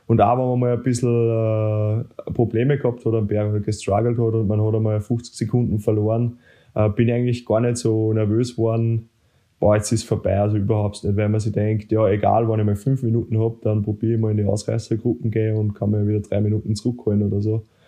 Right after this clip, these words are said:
Aber ich mein, zu dem Fall ist es eh nicht gekommen. Aber ja, man fährt halt, wenn man auf G C fährt, fährt man echt, auf dem Kopf ist schon anders. Also du,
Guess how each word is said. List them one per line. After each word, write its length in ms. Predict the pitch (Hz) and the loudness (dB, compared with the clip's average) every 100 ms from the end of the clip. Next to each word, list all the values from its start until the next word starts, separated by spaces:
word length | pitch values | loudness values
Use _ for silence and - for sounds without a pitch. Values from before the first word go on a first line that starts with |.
| _ _ _ - | _ _ _ 2
Aber 320 | 104 107 110 | 4 4 2
ich 60 | |
mein, 360 | 110 107 104 107 | 2 2 0 -2
zu 120 | - 104 | -4 0
dem 220 | 107 107 | 0 0
Fall 160 | 104 | 0
ist 100 | 101 | -2
es 60 | - | -2
eh 80 | 104 | -2
nicht 160 | 110 | -2
gekommen. 360 | 107 113 107 110 120 | -2 -2 0 -2 -2
Aber 680 | 107 101 104 101 101 101 - _ _ _ _ _ | -2 0 0 0 0 -2 -8 _ _ _ _ _
ja, 180 | - 110 | 4 4
man 200 | 127 123 | 4 0
fährt 280 | 117 113 139 | 0 0 2
halt, 440 | 131 127 123 - - - _ _ _ _ _ - | 2 2 -2 -4 -12 -16 _ _ _ _ _ 0
wenn 120 | 120 | 2
man 100 | 123 | 2
auf 100 | 120 | 0
G 120 | - | -2
C 220 | 117 147 | 0 0
fährt, 260 | 147 139 135 | 2 2 2
fährt 220 | - 117 | 0 0
man 120 | 127 | 0
echt, 440 | 113 120 - - - - - _ _ - | 0 -2 -6 -14 -14 -16 -20 _ _ -2
auf 200 | 117 120 | 2 4
dem 120 | 123 | 4
Kopf 280 | - 127 135 | 2 0 0
ist 100 | 113 | 0
schon 320 | 110 107 101 | 2 2 2
anders. 260 | 101 98 | 0 0
Also 160 | 107 107 | -2 0
du, 340 | 110 110 107 | 0 0 -2